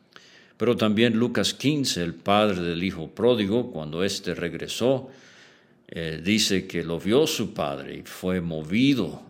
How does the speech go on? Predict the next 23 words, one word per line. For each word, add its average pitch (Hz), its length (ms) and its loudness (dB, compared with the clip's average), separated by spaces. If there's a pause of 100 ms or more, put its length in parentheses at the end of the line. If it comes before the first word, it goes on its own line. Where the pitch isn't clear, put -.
(120)
a 78 120 -10
misericordia 80 1080 -4 (100)
y 78 120 -14
corrió. 82 680 -4 (520)
Una 82 140 -12
figura 101 480 0
de 82 300 -6 (400)
Dios 123 480 2
Padre, 64 560 -6 (640)
a-, - 300 -14
hacia 76 260 -8
nosotros. - 760 -12 (260)
Dios 143 420 6
es 107 240 0
rico 127 320 2
en 87 140 0
misericordia. 73 840 -8 (460)
David 92 720 2 (340)
está 90 340 -4
mostrando 92 720 0
otra 110 320 2
vez 117 440 2
que - 460 -14